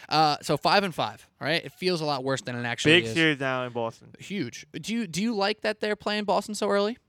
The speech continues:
Speaker 2: Um, yeah, I, I mean, gotta play the whole division early.
Speaker 1: All right.
Speaker 2: So, yeah.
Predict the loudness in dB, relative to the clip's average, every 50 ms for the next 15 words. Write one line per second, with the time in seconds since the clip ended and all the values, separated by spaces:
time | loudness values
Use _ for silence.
0 | _ _ _ _ -20 -20 _ _ 2 4 4 4 4 2 2 2 2 0 -4 -6
1 | _ -16 -12 -8 -6 -4 -4 -4 -6 -4 -4 -4 -4 -2 -2 0 0 0 0 -2
2 | -2 -4 -6 -6 -8 -8 -8 -8 -8 -8 -10 -12 _ -8 -4 -4 -2 -2 -4 -10
3 | _ _ _ _ _ -8 -8 -6 -6 -6 -6 -6